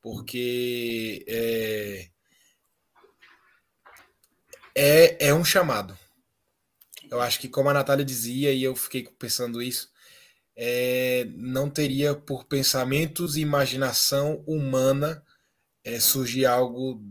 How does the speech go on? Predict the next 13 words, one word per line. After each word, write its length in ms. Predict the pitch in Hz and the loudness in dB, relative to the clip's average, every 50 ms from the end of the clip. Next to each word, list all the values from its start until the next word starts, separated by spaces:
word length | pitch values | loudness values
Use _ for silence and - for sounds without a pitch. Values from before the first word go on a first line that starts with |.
| 104 107 107 110 113 113 113 110 107 - _ _ _ | -16 -18 -18 -18 -18 -18 -18 -18 -20 -20 _ _ _
deste 440 | - - 110 123 123 123 - 131 123 | -20 -10 -6 -4 -2 -2 -2 -4 -4
tamanho. 460 | - - 123 120 113 104 98 95 92 _ _ _ _ _ _ _ _ _ _ _ _ _ _ _ _ _ _ _ _ _ _ | 0 0 0 0 0 -6 -8 -12 -16 _ _ _ _ _ _ _ _ _ _ _ _ _ _ _ _ _ _ _ _ _ _
Porque 180 | - - - 127 | -16 -6 -4 -4
a 40 | |
gente 200 | 123 123 123 - - | -4 -2 -4 -2 0
tá 100 | 143 131 | 0 0
falando, 580 | - 135 135 135 143 147 151 156 160 156 147 | 2 2 4 4 4 2 2 2 0 0 0
não 220 | 123 123 135 139 139 | 0 -2 2 4 4
é 80 | 143 | 4
de 140 | 147 143 156 | 4 2 0
deixar 340 | 151 160 151 151 - 147 139 | 0 0 0 2 2 2 2
uma 140 | 143 143 139 | 2 0 -2
criança 760 | - - 131 131 135 139 143 139 - - 147 143 135 131 | -2 -2 -2 0 0 0 0 0 0 2 2 2 2 0